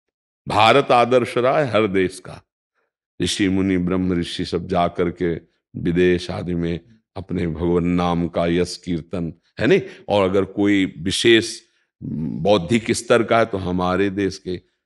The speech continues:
तो महात्मा बुद्ध जी हमारे ही देश के तो है ना। जितने भी बड़े-बड़े महापुरुष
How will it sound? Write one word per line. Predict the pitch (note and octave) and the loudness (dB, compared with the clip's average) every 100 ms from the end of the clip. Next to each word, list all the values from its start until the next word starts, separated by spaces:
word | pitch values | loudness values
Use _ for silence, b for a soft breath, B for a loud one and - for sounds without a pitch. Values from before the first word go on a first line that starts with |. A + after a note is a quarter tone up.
| - | -12
तो | A2 A2+ G#2 - | -12 -12 -18 -10
महात्मा | E2+ E2 G2 G2+ | -8 -6 -4 -2
बुद्ध | G2 G#2 G#2 | -2 -4 -4
जी | G#2 | -4
हमारे | F2+ F2 F2 G2+ | -2 -2 0 0
ही | |
देश | A2 A#2+ | 0 -2
के | - - | -4 -10
तो | - | -6
है | G#3+ | -6
ना। | - _ _ _ _ _ _ _ - | -8 _ _ _ _ _ _ _ -14
जितने | F2+ G2 - C3 | -6 -4 0 0
भी | C#3 | 2
बड़े-बड़े | C3 A#2+ B2 B2 B2 | 2 2 2 2 0
महापुरुष | A2+ G#2 G#2+ A2+ A#2+ | 0 -2 -4 -4 -6